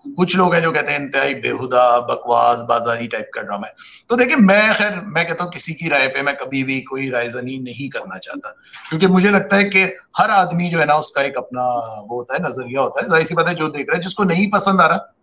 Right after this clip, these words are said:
ठीक है, लेकिन जिनको, मैं जाहिर सी बात है उनकी value करता हूँ जो मेरे इस ड्रामे को पसंद करते हैं। अभी भी, अ, जब मुझे उसका response आता है, उसका feedback आता है और वो इतना amazing होता है, इतना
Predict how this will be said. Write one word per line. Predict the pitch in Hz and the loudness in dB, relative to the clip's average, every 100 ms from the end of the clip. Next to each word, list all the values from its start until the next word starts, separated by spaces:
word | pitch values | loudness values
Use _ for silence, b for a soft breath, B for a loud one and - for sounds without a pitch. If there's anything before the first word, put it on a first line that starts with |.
| - | -6
ठीक | 190 190 | -2 0
है, | 208 | 0
लेकिन | 202 208 | 0 0
जिनको, | 185 185 143 143 143 | 0 -2 -6 -8 -2
मैं | 156 190 208 180 | 2 2 2 2
जाहिर | 165 | 0
सी | 160 | 0
बात | 170 165 | 0 2
है | 151 | 2
उनकी | 143 139 165 | 0 -4 -2
value | 147 139 147 | -2 -2 -4
करता | 139 135 139 | -4 -2 -2
हूँ | 139 B B _ | -2 B B _
जो | 147 | -4
मेरे | 147 139 | 0 0
इस | 131 | 2
ड्रामे | 131 131 | 0 0
को | 127 | -4
पसंद | 117 113 139 | -4 -4 -4
करते | 135 135 | 0 0
हैं। | 147 | 0
अभी | 151 160 | 0 -2
भी, | 160 151 - b _ 135 | -2 -4 -8 b _ 2
अ, | 135 131 131 | 4 4 2
जब | 147 120 - | -2 -6 -8
मुझे | 131 131 135 127 | -6 -4 -4 -6
उसका | - - 135 135 | -10 -6 -2 0
response | 123 - 120 127 127 | -2 0 0 0 -2
आता | 120 127 | 0 0
है, | 123 | -2
उसका | - 120 | -2 -6
feedback | - 113 123 123 120 | -6 -6 -2 0 0
आता | 117 120 | 2 0
है | |
और | 120 | -2
वो | 127 | -6
इतना | - 156 | 0 2
amazing | 151 113 107 123 139 156 | 2 0 -6 -6 -6 -4
होता | 135 - 127 | -6 -6 -4
है, | |
इतना | 131 - 139 | -4 0 0